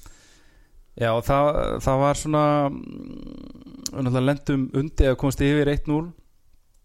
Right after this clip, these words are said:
eh, með, eh, frábæru marki, þar sem Brandur bara plasseraði hann þarna í, í horninu, var á vítategs, eh, horninu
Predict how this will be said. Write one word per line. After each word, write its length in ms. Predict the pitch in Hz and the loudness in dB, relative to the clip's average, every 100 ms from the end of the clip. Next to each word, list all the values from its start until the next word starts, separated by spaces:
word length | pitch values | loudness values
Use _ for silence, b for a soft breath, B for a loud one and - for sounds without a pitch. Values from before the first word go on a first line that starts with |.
| _ _ - - | _ _ -18 -8
eh, 480 | 110 107 107 107 101 | -4 -2 -2 -4 -6
með, 480 | - 117 113 110 107 - b b b b b b b - | -6 -4 -2 -2 -6 -8 b b b b b b b -12
eh, 720 | - 113 110 110 107 71 - 90 | -4 -2 0 0 -2 -4 -6 -6
frábæru 480 | - 120 143 139 123 | -2 0 2 0 2
marki, 340 | 135 - 147 139 135 - - - | 0 0 0 2 0 -4 -4 -4
þar 100 | 135 | -4
sem 180 | 117 120 | -4 -4
Brandur 560 | - 127 135 - 139 - - _ - - | 0 0 0 0 0 0 -12 _ -12 -4
bara 340 | 123 120 104 | 0 0 -2
plasseraði 600 | - 135 - 151 135 135 | -2 -2 0 0 2 0
hann 100 | 135 | 0
þarna 240 | 135 135 131 | 0 0 0
í, 100 | 131 131 - _ - | -2 -4 -12 _ -6
í 60 | 123 | -2
horninu, 260 | 135 139 | 0 0
var 100 | 123 | 0
á 80 | 120 | 0
vítategs, 520 | 135 139 131 117 - - _ _ - | 0 0 0 -4 -8 -14 _ _ -20
eh, 200 | - 117 | -10 -4
horninu 440 | 143 - 156 151 | -4 -2 -2 -2